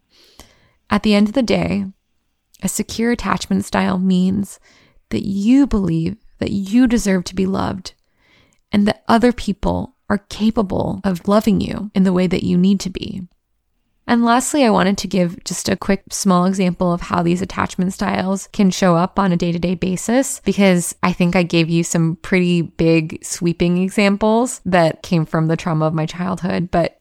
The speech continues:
you don't need to have had experienced as intense childhood trauma as I had to have a specific attachment style. I mean, these things pop up in really subtle dynamics all the time. Just in my case, it's really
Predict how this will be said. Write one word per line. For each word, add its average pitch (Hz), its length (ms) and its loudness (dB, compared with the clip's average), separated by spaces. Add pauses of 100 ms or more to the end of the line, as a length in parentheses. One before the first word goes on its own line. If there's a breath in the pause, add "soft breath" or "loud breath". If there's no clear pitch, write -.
you 214 100 2
don't 202 160 4
need 190 200 4
to 202 80 0
have 180 260 0
had 175 380 0
experienced 175 800 0
as 180 160 0
intense 175 640 0
childhood 180 640 4
trauma 180 420 4
as 165 180 0
I 185 160 2
had 170 360 -2
to 185 120 -4
have 175 280 0
a 185 60 0
specific 175 540 -4
attachment - 480 -4
style. - 520 -6
I - 60 -2
mean, 202 160 6
these 190 220 0
things 190 360 0 (280)
pop - 340 0
up 190 260 2 (140)
in 175 120 2
really 175 200 2
subtle 170 320 0
dynamics 165 580 0
all 170 140 2
the 170 80 -2
time. 170 540 0 (540 loud breath)
Just - 180 0
in 190 60 6
my 170 120 4
case, 170 320 -2
it's - 180 -8
really 160 280 -2